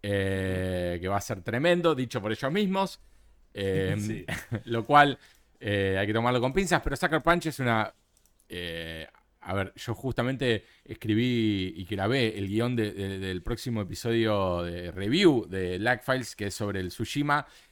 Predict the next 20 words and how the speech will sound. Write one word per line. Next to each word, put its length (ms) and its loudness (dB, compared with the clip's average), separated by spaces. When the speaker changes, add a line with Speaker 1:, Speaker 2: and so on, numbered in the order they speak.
Speaker 1:
y 800 -2
comenzaba 680 0
diciendo 400 0
que 100 -2
Sucker 280 -4
Punch 280 -4
son 240 -4
de 60 0
estas 360 -4
compañías 580 -2
que 140 -8
tienen 240 -2
muy 200 -2
pocos 300 -2
juegos 460 4
hechos 380 -6
en 120 -6
su 120 -8
haber, 320 0
pero 380 -2